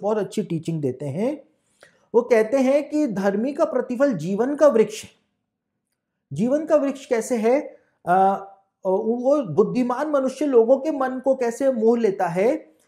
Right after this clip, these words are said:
जीवन का वृक्ष कैसे है? दूसरे लोगों को जब वचन की शिक्षा दी जाती है इस व्यक्ति के द्वारा,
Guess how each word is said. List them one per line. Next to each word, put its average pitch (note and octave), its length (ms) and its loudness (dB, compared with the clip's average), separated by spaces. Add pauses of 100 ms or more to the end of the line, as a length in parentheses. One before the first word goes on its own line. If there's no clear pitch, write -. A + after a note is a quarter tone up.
(680)
जीवन C4 420 2
का E4 100 4
वृक्ष D4 300 -2
कैसे B3 440 0
है? D4 100 4
दूसरे A#3 680 -2
लोगों B3+ 520 4
को B3+ 380 4
जब A3 280 0
वचन B3 360 0
की D4 200 -2
शिक्षा C4 480 -4
दी G3+ 220 -4
जाती F3 400 -2
है E3 340 0
इस A#3 320 -4
व्यक्ति - 340 -4
के F#3+ 160 -2
द्वारा, D3+ 500 -2